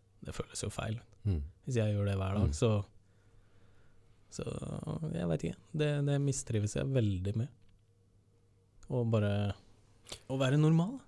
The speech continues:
Speaker 1: <laughs> Det du
Speaker 2: Ta
Speaker 1: kan si,
Speaker 2: det godt.
Speaker 1: ja.
Speaker 2: Men, men er, tror du, tror du det er eventer i livet ditt,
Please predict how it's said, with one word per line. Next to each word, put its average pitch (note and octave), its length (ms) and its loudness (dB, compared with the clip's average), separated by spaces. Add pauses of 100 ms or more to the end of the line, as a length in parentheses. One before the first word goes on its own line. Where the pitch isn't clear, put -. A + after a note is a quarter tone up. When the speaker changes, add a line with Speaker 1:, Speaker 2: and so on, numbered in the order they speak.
(220)
Speaker 1:
<laughs> - 640 -6
Det - 1000 0
du - 20 10
Speaker 2:
Ta D#3 80 10
Speaker 1:
kan E3 180 8
si, F3 120 6
Speaker 2:
det F3 100 4
godt. D#3+ 60 0
Speaker 1:
ja. E3+ 120 2 (600)
Speaker 2:
Men, E3 180 10
men C#3+ 160 6
er, B2 260 4
tror A#2 220 8
du, A#2+ 80 6
tror A#2 240 8
du G#2+ 60 10
det A#2 80 12
er A#2 160 8
eventer F2 420 6
i G#2+ 60 8
livet G2 260 8
ditt, B2+ 200 8